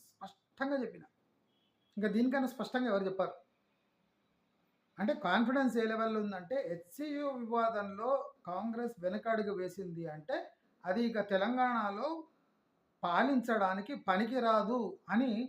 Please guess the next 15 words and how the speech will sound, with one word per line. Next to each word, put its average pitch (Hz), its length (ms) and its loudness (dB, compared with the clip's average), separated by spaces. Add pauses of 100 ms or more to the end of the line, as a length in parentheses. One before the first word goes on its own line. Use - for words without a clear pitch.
(300)
తనకు 220 420 -2
తానే 226 300 2
చెప్పుకున్నట్టుంది. 190 880 -6 (1120)
కాబట్టే 233 540 0
స్పష్టంగా 226 920 -2 (260)
మీ 214 140 4
అందరికీ 220 500 0
తెలియజేస్తున్నా, 170 760 -8 (1000)
హెచ్సియు 302 640 0 (160)
భూ 202 180 4
వివాదానికి, 208 840 0 (1600)
ఫ్యూచర్ 277 360 2
సిటీ 254 340 -2
నిర్మాణానికి 190 880 0 (880)
పెద్ద 220 380 -2